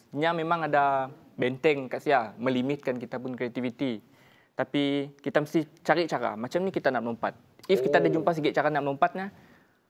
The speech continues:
Speaker 1: macam ni cara ya. Logik ke si untuk dipakainya melompat? So, macam ni lah. Macam cerita gelas lah. Kita cerita pasal minum. Okey, pasal minumnya, kita boleh elaboratekan lagi.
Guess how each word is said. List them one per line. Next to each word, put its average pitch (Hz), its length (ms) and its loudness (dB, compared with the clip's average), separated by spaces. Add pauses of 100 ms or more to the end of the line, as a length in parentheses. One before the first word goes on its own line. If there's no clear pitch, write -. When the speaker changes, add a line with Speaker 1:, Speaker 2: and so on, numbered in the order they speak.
(580)
Speaker 1:
macam 151 200 -2
ni 226 100 4
cara 123 240 2
ya. 101 200 -4
Logik 135 340 -2
ke 196 100 2
si - 240 -4
untuk 131 260 0
dipakainya 135 520 0
melompat? 117 400 -2 (760)
So, 151 220 -2
macam 151 200 -4
ni 170 100 -2
lah. 180 120 -4
Macam 151 240 -2
cerita 151 200 -2
gelas 147 240 0
lah. 165 140 -2 (340)
Kita - 200 -4
cerita 131 300 -2
pasal 127 200 -2
minum. 117 320 -2 (140)
Okey, 101 260 -4 (100)
pasal 151 220 0
minumnya, 202 440 -2 (540)
kita 147 220 2
boleh 151 200 2
elaboratekan 147 580 0
lagi. 107 260 -4